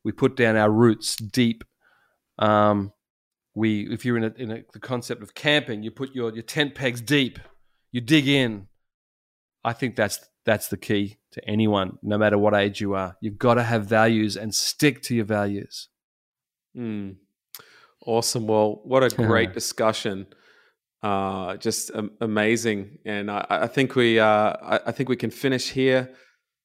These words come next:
Speaker 2: Just wanna encourage people to, to keep,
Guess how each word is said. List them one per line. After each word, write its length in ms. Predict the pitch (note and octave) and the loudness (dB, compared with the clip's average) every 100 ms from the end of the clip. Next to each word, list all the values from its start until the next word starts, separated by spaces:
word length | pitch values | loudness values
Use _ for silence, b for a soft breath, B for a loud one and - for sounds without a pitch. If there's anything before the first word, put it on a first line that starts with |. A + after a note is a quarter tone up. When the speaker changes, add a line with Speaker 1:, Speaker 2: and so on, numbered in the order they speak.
| _ _ _ _ _ _ - | _ _ _ _ _ _ -6
Speaker 2:
Just 240 | A#2+ - | -4 -2
wanna 160 | B2 A2+ | 0 0
encourage 440 | G#2+ A#2 A#2 A#2 | 0 2 2 0
people 320 | - A#2+ A#2+ A#2 | 0 -2 0 0
to, 200 | G2+ F2+ b b b | -2 -4 b b b
to 140 | - G#2 | -8 -8
keep, 460 | - - C3 - | -6 -4 -4 -4